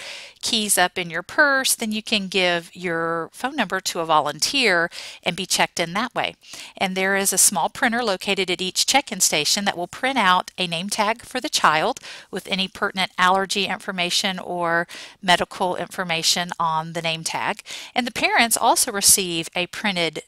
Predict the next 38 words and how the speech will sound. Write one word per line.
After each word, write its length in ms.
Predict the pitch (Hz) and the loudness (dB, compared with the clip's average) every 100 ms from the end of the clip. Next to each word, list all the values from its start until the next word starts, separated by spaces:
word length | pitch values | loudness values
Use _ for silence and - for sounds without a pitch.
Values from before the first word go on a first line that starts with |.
| - | -2
ticket, 480 | - - 175 208 - - - | -2 0 0 0 -2 -16 0
uh, 100 | 185 | 2
kind 220 | - 254 | 4 4
of 80 | 262 | 4
like 160 | 196 202 | 2 0
a 60 | |
claim 420 | - - 262 339 | -4 2 2 2
check, 340 | - 185 160 - | 0 0 0 -2
so 120 | 202 | -2
that 200 | 175 - | -2 -4
you 60 | 214 | -6
can 160 | 202 | -6
come 160 | - 185 | -4 0
back 200 | 170 - | 0 0
and 100 | 175 | -8
pick 120 | 202 | -4
up 140 | 185 | -4
your 80 | 185 | -2
children 480 | - 226 226 202 175 | -2 -2 -2 0 -2
at 180 | 170 - | -4 -6
the 80 | 190 | -6
end 140 | 170 | -4
of 100 | 160 | 2
service. 540 | - 190 185 - - - - - - - - | 2 2 -4 -2 -4 -4 -16 -16 -16 -18 0
If 200 | 226 - | 0 2
you 140 | 269 | 2
are 220 | 254 214 - | 4 4 4
a 100 | 196 | 0
visitor 600 | 185 285 381 359 175 180 | 0 -2 0 2 2 0
and 160 | 202 | -2
you 80 | 185 | -4
do 120 | 180 | -4
not 260 | 180 170 - | 0 2 2
have 500 | - 202 196 202 190 | -2 2 4 4 4
the 120 | 208 | 0
little 220 | 190 190 | 0 -4
barcoded 640 | 180 185 185 - 202 180 185 | 0 0 0 -2 -2 -2 -2
tag, 540 | - - 143 123 131 | -2 2 2 2 -2